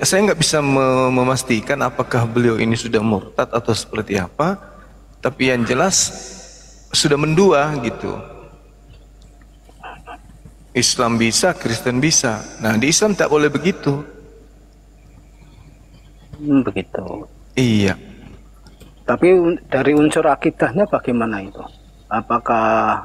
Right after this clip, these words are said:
Speaker 2: apakah
Speaker 1: Dari
Speaker 2: bisa dikatakan masih Islam?
Speaker 1: Kalau dari akidahnya kan kita sudah lihat, Bang. Dia sudah jadi panitia di gereja. Kita sudah, bisa kita lihat itu. Artinya dia mengiyakan, Kristen juga diiyakan,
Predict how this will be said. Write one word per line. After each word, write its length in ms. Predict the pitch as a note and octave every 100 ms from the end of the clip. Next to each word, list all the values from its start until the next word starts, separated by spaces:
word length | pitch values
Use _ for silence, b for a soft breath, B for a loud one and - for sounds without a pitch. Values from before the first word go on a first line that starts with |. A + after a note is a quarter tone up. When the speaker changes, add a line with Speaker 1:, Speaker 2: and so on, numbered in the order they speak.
| - - - -
Speaker 2:
apakah 320 | A#2 B2+ C3 D3
Speaker 1:
Dari 80 |
Speaker 2:
bisa 100 | C#3+
dikatakan 560 | C3 - B2 - - C#3 D3
masih 240 | C#3 D#3 C#3+
Islam? 240 | D3 B2+ F#2+ - - - - -
Speaker 1:
Kalau 400 | - D3+ D#3 B2+ D#3+
dari 240 | D#3+ D#3+ D#3
akidahnya 480 | D#3+ E3+ F3 G#3
kan 100 | A3+
kita 220 | G#3 G#3 G3
sudah 240 | F3 F3+
lihat, 240 | F#3+ D3
Bang. 240 | - G#2 G#2
Dia 160 | C#3+
sudah 240 | D#3 D3 C#3+
jadi 80 | C3+
panitia 520 | B2 B2 A#2 A#2 A2+
di 120 | A2
gereja. 640 | G2+ B2 D#3+ D3 D3 D3+ D#3 - - - - - - - - - - - - - - -
Kita 160 | - -
sudah, 320 | E3+ - D#3 - - C#3 - -
bisa 240 | D#3+ E3
kita 180 | - -
lihat 300 | - F#3+ E3+
itu. 160 | - B2
Artinya 560 | B2+ - F3 G#3 F3+
dia 240 | C3+ F#3 G#3
mengiyakan, 720 | G3 E3+ D#3+ A#2+ C#3+ C3+ A2
Kristen 380 | G2+ C3+ - D#3
juga 240 | D#3+ A2
diiyakan, 720 | B2+ A#2+ G#2 F#2 A#2+ B2 B2+